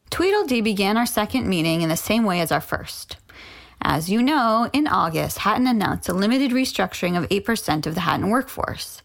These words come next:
She read the document in its entirety again. "Since you shared such a compelling story in our last meeting,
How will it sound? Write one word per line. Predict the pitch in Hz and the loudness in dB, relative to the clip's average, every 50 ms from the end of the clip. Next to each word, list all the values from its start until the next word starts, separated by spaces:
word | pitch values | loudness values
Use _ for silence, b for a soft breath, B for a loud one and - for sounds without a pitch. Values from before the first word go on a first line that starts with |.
| B B B B B B B | B B B B B B B
She | - - - 294 | -6 -2 0 2
read | 285 302 302 285 | 2 2 2 2
the | 285 | 2
document | 226 262 240 240 240 - 262 254 254 247 202 | 2 2 0 0 0 0 2 2 2 2 0
in | - 220 | 0 0
its | 208 214 208 - | 0 0 0 0
entirety | 220 220 - - - 269 269 262 220 185 180 180 180 202 202 - b b b b b b b b - | -2 -2 0 0 0 0 2 2 2 2 2 2 0 0 -2 -4 b b b b b b b b -2
again. | 214 185 175 165 - - - - - - - _ _ _ _ _ _ _ _ _ _ _ _ _ _ _ _ _ _ | -2 0 0 -2 -2 -4 -8 -10 -10 -16 -20 _ _ _ _ _ _ _ _ _ _ _ _ _ _ _ _ _ _
"Since | - - - 359 403 427 415 - | -10 -4 -2 0 0 2 2 2
you | 392 370 | 0 0
shared | 294 - - 226 226 233 233 | 0 0 0 0 0 0 -2
such | - - 254 269 339 | 0 -2 0 0 0
a | 330 | 0
compelling | - 330 294 - 240 233 233 240 247 | 0 0 0 2 2 2 2 2 0
story | 233 - - 180 165 170 | 0 0 0 0 2 2
in | 170 175 | 2 2
our | 170 160 139 | 2 2 2
last | 156 170 196 220 - - | 2 2 0 0 -2 -4
meeting, | - - - - - 139 156 170 | -4 -2 -2 0 -2 -2 -2 -4